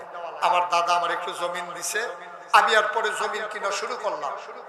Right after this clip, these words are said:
যারা গিয়েছে তারা দেখেছে, আমার এখানে এখন মসজিদ মাদ্রাসা কমপ্লেক্স হচ্ছে আঠারো একর, আঠারোশো শত। কত শত? কত শত?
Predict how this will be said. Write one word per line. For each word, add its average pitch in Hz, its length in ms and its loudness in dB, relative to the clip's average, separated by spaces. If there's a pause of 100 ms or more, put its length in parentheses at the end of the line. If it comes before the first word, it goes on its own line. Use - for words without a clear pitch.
যারা 202 220 4
গিয়েছে 202 420 0
তারা 196 240 2
দেখেছে, 185 540 -2 (380)
আমার 196 400 8
এখানে 196 380 0
এখন 196 300 0 (540)
মসজিদ 202 480 -2 (100)
মাদ্রাসা 196 500 2
কমপ্লেক্স 202 600 0
হচ্ছে 202 240 -2
আঠারো 196 640 2
একর, 185 560 0 (360)
আঠারোশো 196 1300 6
শত। 196 640 -4 (960)
কত 202 180 4
শত? 240 220 0 (1600)
কত 220 240 -6
শত? 247 140 -8